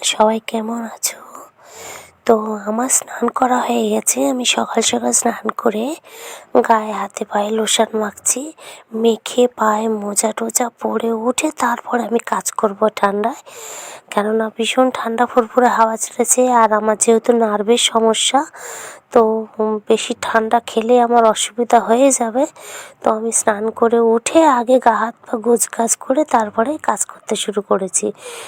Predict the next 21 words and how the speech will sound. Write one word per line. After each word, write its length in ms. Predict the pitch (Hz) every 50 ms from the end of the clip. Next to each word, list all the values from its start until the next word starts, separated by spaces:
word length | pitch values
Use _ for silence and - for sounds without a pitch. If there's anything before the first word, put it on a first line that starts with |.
| - - - _
তা 280 | - 262 247 240 240 233
already 440 | 233 220 247 240 240 - 269 269
আমি 220 | 262 254 254 262 247
বিছানা 420 | 240 240 226 - - 247 240 240
টিছানা 440 | 233 - 240 - - - 247 247 247 - -
তুলে 260 | - 254 269 294 285
নিয়েছি। 540 | 254 226 214 214 208 - - - 254 294 330 - - - - - - - - - -
নিয়ে 280 | 233 233 233 240 254 269
আজকে 420 | 262 240 226 - - - - 247 240
কি 180 | - - 269
রান্না 320 | 254 254 240 240 240 240 247
করছি 380 | - - 262 254 - - 285
জানো? 300 | 269 262 277 294 302 294 240 202 - _ _ _ _ _ - - - - - _ - -
উম, 380 | 226 220 220 220 220 220 220 220 220 220 226 220 214 214 214
মূলো, 480 | 214 214 214 214 226 233 247 262 285 294 - -
ফুলকপি, 840 | - - - 240 220 214 202 - - 226 220 - - 262 254 269 285
আলু, 640 | 294 254 233 214 208 220 220 220 233 247 285 320 359 359 - - - - - _ -
ছিম 460 | - - - 233 226 214 208 202 220
একসাথে 600 | 214 214 214 - - - - 240 240 - 269 262
দিয়ে 340 | 233 - - 240 247 277 311
মাংসের 500 | 302 277 247 226 214 214 - - - 220